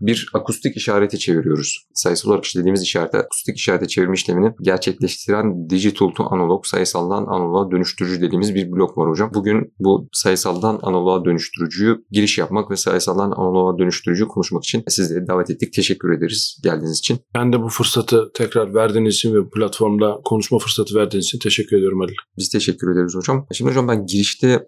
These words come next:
Speaker 1: önceki bölümlerimizi özetleyip şu an neden böyle bir şey konuşuyoruz özetlemeye çalıştım. Derslerde genelde analog to digital converter'ı aynen podcast yaptığımız gibi oldukça detaylı bir şekilde işliyoruz. Çünkü oradaki hem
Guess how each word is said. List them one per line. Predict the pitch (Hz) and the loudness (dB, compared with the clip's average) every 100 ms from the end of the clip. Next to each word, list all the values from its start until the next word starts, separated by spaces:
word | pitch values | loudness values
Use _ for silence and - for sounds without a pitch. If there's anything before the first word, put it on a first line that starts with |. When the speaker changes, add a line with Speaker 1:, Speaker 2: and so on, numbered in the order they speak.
| 107 | 0
Speaker 1:
önceki | 95 101 113 | 0 0 0
bölümlerimizi | 110 104 101 101 110 | 0 2 2 2 0
özetleyip | 104 98 98 107 | 0 0 2 0
şu | - - | 0 -2
an | 101 104 - | 0 0 0
neden | 92 92 110 95 | 0 2 0 2
böyle | 87 87 | 2 2
bir | 85 | 0
şey | - 90 | 0 0
konuşuyoruz | - 90 85 90 95 113 | 0 -2 -2 -4 -2 -2
özetlemeye | 92 95 - 101 | 0 -2 0 -2
çalıştım. | 101 95 - 123 - - | 0 -4 -2 -4 -6 -4
Derslerde | 95 95 - 110 110 123 | -2 -2 0 0 2 0
genelde | 113 110 101 117 117 - _ | 2 2 2 2 2 -2 _
analog | 98 101 107 104 | -2 2 2 2
to | 95 | -2
digital | 92 95 101 | 0 0 -2
converter'ı | - 98 98 90 - 101 - | 2 2 2 0 -2 -2 0
aynen | 95 90 98 95 - | -2 0 0 -2 -2
podcast | 104 - 92 - | -4 0 -2 0
yaptığımız | 87 - 82 87 80 | -2 -2 -4 -4 -2
gibi | 90 107 | -2 -2
oldukça | - 90 95 101 | 0 -2 -2 -2
detaylı | 87 87 92 | -2 0 0
bir | 90 | 0
şekilde | 95 92 95 | 0 0 0
işliyoruz. | 90 - 104 101 | -2 0 -2 0
Çünkü | 104 95 - | -4 -2 2
oradaki | 92 90 - 98 90 - | 2 0 -2 -4 -4 -4
hem | 95 101 | -4 -4